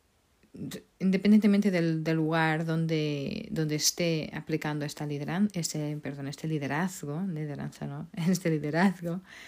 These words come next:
eh, lideranza es en portugués, tengo muchas mezclas de muchos idiomas, em, debe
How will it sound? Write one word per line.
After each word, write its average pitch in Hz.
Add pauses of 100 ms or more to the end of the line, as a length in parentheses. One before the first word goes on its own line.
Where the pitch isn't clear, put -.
(540)
eh, 165
lideranza 143
es -
en 156
portugués, 143
tengo 139
muchas 151
mezclas 170 (120)
de 175
muchos 185
idiomas, 165 (1120)
em, 175 (720)
debe 196